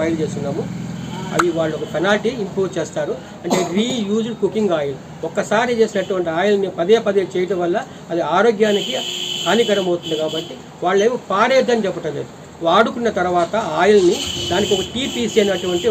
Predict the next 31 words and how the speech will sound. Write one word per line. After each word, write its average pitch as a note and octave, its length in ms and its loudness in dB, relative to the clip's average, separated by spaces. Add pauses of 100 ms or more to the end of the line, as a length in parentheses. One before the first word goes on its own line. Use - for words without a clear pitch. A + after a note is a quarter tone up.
(120)
మీ-, F#3 300 2
ప్రభుత్వం G3 340 0
వారు F3+ 180 2
ఒక E3 60 -6 (100)
మీటర్ F#3+ 220 0
ఇచ్చారు, D#3+ 340 -2 (420)
టోటల్ A3 400 0 (120)
పోలార్ F#3+ 400 0
కాంపోనెంట్స్ E3 540 0
అంటారు. C3 280 -6 (380)
దాంట్లో F3 260 -2
ఆ F3+ 100 -2
కాంపోనెంట్స్ A3 640 0
ఉన్నంత G3+ 400 2
వరకు F3+ 200 -4 (100)
ట్వంటీ G#3 200 0
ఫైవ్ G#3 240 -2
పర్సెంట్ G#3 320 -2
వరకు G#3 180 0
అలౌడ్. F#3+ 300 4 (600)
ఒక - 180 -8
త్రీ G#3 220 -2
టైమ్స్, G#3 220 2 (100)
ఫోర్ G#3 220 4
టైమ్స్ G3 220 -2 (100)
వరకు - 220 -4 (320)
మనం F3 220 2
బాయిలింగ్ A3+ 420 2
చేసేటువంటి F3+ 640 0 (340)
నూనెలో G3+ 360 4
కనుక D3 200 -4